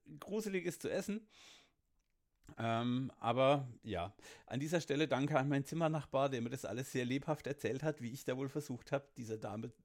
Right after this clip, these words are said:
zu sagen, was ich zu essen wünsche. Es muss wohl sehr unterhaltsam gewesen sein.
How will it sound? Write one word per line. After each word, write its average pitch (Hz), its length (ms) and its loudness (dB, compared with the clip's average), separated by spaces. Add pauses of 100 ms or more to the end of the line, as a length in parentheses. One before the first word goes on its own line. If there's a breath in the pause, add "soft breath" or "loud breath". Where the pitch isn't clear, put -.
(260)
zu - 140 -16
sagen, 117 320 0
was 123 140 -4
ich 139 100 -10
zu - 160 -6
essen 104 300 -4
wünsche. - 320 -8 (420 loud breath)
Es - 80 -20
muss 123 240 -6
wohl 123 140 -2
sehr 107 200 0
unterhaltsam 101 600 -4
gewesen 101 420 -8
sein. 95 320 -12